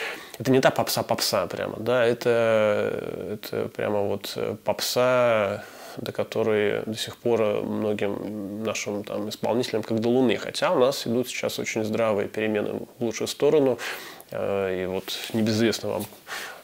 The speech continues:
э, группа Little Big, тому яркий пример, э, и так далее.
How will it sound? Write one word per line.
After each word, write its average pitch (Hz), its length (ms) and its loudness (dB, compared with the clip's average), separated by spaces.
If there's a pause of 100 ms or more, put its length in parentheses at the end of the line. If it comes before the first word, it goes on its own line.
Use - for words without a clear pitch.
(120)
э, 107 340 -4
группа 110 260 -6
Little 101 300 -2
Big, 127 220 0 (140)
тому 117 520 0
яркий 110 340 -4
пример, 110 400 -2
э, 104 380 -2
и - 40 -6
так 113 200 0
далее. 101 300 -2